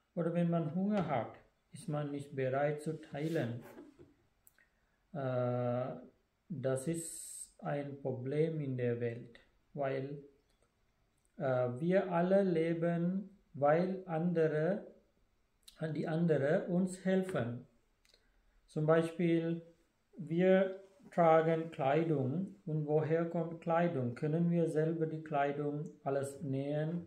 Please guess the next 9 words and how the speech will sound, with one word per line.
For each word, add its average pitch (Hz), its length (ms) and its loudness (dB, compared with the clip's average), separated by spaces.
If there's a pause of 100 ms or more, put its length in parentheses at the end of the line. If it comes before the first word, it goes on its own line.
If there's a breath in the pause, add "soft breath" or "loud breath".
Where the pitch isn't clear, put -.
(460 soft breath)
oder 151 220 -2
alles 143 280 -2
machen, 151 600 -2 (600)
produzieren, 160 920 2 (420)
Fab-, 139 280 -6
äh, 143 140 -4
ne, 185 420 -4
Fabrik 143 420 -4 (320)
machen? 170 480 -2